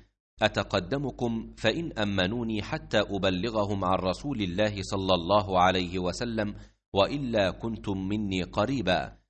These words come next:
فتقدم فأمنوه، فبينما يحدثهم عن النبي صلى الله عليه وسلم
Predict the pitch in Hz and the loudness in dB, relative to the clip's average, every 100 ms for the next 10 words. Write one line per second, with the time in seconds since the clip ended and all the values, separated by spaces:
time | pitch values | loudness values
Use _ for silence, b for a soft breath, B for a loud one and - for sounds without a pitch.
0 | _ - 95 101 156 147 113 101 92 98 | _ -4 -2 -2 -2 -4 -2 0 0 0
1 | 101 101 104 135 143 - - _ _ - | 0 0 0 0 -4 -8 -16 _ _ 0
2 | 131 170 143 117 104 92 90 98 80 117 | 2 2 0 2 2 2 0 -2 -4 -6
3 | - 101 92 87 92 90 87 90 113 101 | -6 -4 0 2 2 0 0 -2 -4 -4
4 | - 95 92 78 95 98 95 87 90 90 | -2 0 0 2 2 2 4 4 4 2
5 | 87 87 87 123 110 107 | -2 -2 -2 -2 -2 -2